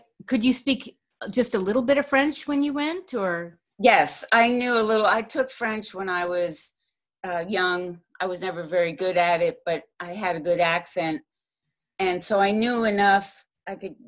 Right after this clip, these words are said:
Speaker 2: the accent part, but I took classes. It's very difficult. And if you're over sixty, it's even more difficult. It's kinda like trying to do crossword puzzles and growing your dendrites. But
Speaker 1: <laughs>
Speaker 2: I've given up trying to be perfect,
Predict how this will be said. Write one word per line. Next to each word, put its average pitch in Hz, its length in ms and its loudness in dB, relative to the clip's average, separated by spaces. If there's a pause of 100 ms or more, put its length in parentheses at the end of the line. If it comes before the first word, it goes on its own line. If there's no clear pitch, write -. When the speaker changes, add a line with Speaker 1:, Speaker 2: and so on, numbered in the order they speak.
(120)
Speaker 2:
the 180 160 0
accent 175 540 -2
part, 160 360 -4 (220)
but 160 280 -2 (760)
I 190 140 -4
took 208 240 -6
classes. 175 680 -4
It's 202 180 -4
very 220 440 4
difficult. 175 760 -4
And 175 100 -6
if 175 120 -10
you're 180 180 2
over 185 240 2
sixty, 175 680 -6
it's - 200 -8
even 175 240 -2
more 180 240 2
difficult. 175 720 0
It's 175 180 -6 (260)
kinda 196 180 -2
like 170 180 2
trying 175 260 -2
to 160 180 -8 (180)
do 165 140 -6
crossword 175 600 0
puzzles 151 480 -2
and 147 260 -2 (380)
growing 180 280 6
your 165 100 0
dendrites. 165 800 0 (640)
But 214 120 6
Speaker 1:
<laughs> - 20 8
Speaker 2:
I've 220 160 6
given 254 280 4
up 220 200 -4
trying 208 360 -2
to 190 80 -8
be 196 160 -8
perfect, 190 680 -4